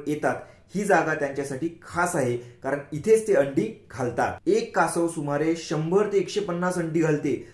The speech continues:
आणि मग काही आठवड्यांनी या छोट्या कासवांचा जन्म होतो. पण समुद्राकडे जाण्याचा प्रवास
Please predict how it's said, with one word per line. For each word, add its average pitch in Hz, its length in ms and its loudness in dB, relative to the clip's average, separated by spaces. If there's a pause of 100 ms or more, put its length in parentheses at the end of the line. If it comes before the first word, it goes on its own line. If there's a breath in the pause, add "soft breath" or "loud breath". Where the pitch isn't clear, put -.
(100)
आणि 147 200 -4
मग 170 340 2
काही 170 200 4
आठवड्यांनी 156 800 2 (600)
या 135 200 2 (160)
छोट्या 143 340 0
कासवांचा 165 540 -2
जन्म 143 240 -2
होतो. 135 560 0 (240 loud breath)
पण 156 220 0
समुद्राकडे 190 800 0
जाण्याचा 151 560 0
प्रवास 143 640 2